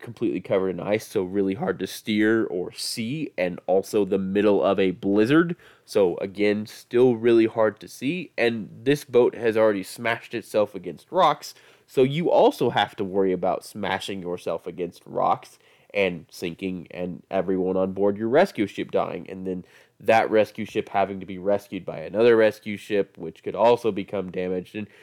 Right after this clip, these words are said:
it's a whole struggle. But thankfully, none of that happened because they were able to get tied off and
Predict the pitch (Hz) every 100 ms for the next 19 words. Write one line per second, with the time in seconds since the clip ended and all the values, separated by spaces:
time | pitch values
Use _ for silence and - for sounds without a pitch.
0 | - _ _ - 135 143 131 - 110 107
1 | 101 92 - _ _ _ _ _ _ _
2 | - - - - - 120 92 60 - _
3 | _ _ _ _ _ 151 131 220 208 -
4 | - _ _ - - 104 - 110 95 95
5 | 90 87 85 78 - 147 151 117 139 -
6 | - - _ _ - - 117 110 113 127
7 | 135 - 104 110 117 113 - - 104 104
8 | 110 - 85 95 - _ _ -